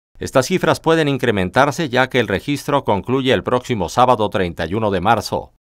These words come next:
Al presentar el informe de avances del voto de los mexicanos residentes en el extranjero en el proceso electoral dos mil diecisiete, dos mil dieciocho,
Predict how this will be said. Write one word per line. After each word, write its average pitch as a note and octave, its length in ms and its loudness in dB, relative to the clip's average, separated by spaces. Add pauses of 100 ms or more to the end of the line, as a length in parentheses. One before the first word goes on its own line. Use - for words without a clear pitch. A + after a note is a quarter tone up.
(800)
Al - 140 -6
presentar F#2 460 2
el C3 80 2
informe C3 400 2
de A#2+ 80 4
avances C#3+ 440 2
del A#2+ 140 2
voto D3 300 2
de C3+ 80 0
los A#2+ 160 0
mexicanos C3 500 2
residentes C3 580 0
en C#3 120 0
el B2+ 100 0
extranjero A2 580 0
en C#3 100 0
el A#2 120 0
proceso C3 420 -2
electoral A#2+ 460 0
dos A2 180 0
mil C#3 140 -2
diecisiete, C3 600 0
dos F#2+ 180 -4
mil A#2+ 140 -4
dieciocho, A2+ 680 -2